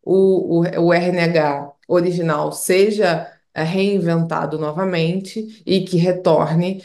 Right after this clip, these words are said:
é, com mais benefícios. Então, eu acredito que, é,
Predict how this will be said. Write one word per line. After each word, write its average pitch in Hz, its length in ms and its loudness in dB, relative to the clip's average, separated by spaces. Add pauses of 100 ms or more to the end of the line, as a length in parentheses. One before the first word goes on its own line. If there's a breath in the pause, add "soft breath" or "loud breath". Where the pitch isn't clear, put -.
(140 loud breath)
é, 156 160 0
com 180 220 0
mais 165 300 4
benefícios. 143 760 -4
Então, 165 520 0 (280 loud breath)
eu 170 200 4
acredito 175 560 -2
que, 175 480 -4
é, 147 640 -2